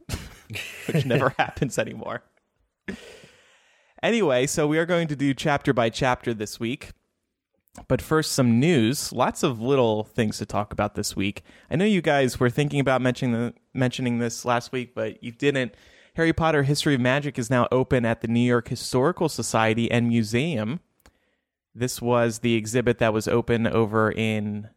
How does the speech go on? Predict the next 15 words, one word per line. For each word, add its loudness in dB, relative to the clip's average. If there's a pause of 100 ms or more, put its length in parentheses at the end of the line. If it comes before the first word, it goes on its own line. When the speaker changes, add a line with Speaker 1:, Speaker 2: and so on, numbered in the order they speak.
(260)
Speaker 1:
London, 0
and -2
now 2
it's -2
in 0
the 0
U 2
S. 0 (640)
Micah, 2
have 2
you 2
tried 2
to 0
go 2
yet? -6